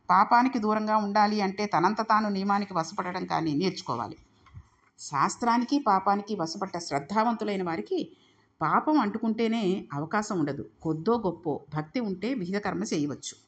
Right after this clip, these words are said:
కాబట్టి పాపం అనేది అది అలవాటైపోతుందండి సుఖాన్ని ఇస్తుందని. చూడండి, అమ్మ పర్సులోంచి ఓ యాభై రూపాయలు తీసుకున్నాం, బయటికి వెళ్ళిపోయాం ఫ్రెండ్స్ అందరితోటి కలిసి.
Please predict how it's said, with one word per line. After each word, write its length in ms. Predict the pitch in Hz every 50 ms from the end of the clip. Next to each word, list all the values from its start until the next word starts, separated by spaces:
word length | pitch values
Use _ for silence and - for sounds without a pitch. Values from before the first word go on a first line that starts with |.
| _ _ _ _ _ _ - 143
కాబట్టి 480 | 143 - 233 233 - 185 175 180 196 - -
పాపం 320 | 160 135 165 185 - 269 262
అనేది 640 | 240 220 220 240 247 262 240 196 190 220 247 277 - _ _ _ _ _ _ _ _ -
అది 100 | 139 165 160 - 151
అలవాటైపోతుందండి 1000 | 147 160 190 254 277 277 277 262 - - 220 214 - 196 190 180 175 170 214 240
సుఖాన్ని 420 | - - - - - 247 254 233
ఇస్తుందని. 580 | 202 - - 202 190 185 165 170 170 214 277 285 - _ _ _ _ _ _ _ - -
చూడండి, 500 | 269 262 277 277 262 240 220 247 262 262 - - - _ _ _ _ _ _ - - - _ _ _ _ _ _ _ _ - - - _ - - - - - - _ _ -
అమ్మ 200 | 143 175 208 254
పర్సులోంచి 540 | 262 269 247 208 - - 220 220 214 - 254
ఓ 120 | 240 202
యాభై 300 | 180 165 151 143 160 170
రూపాయలు 300 | 165 160 156 - - 208
తీసుకున్నాం, 460 | 190 165 160 160 - - 160 151 123 - - - -
బయటికి 300 | 143 143 160 156 - 202
వెళ్ళిపోయాం 420 | 175 165 - 175 165 156 - - - - _ _ _ _ _ _ _ _ _ _ _ - -
ఫ్రెండ్స్ 340 | - 160 160 175 196 - 240
అందరితోటి 420 | 233 233 220 214 214 233 220 220
కలిసి. 480 | 208 185 151 160 156 - - 139 - -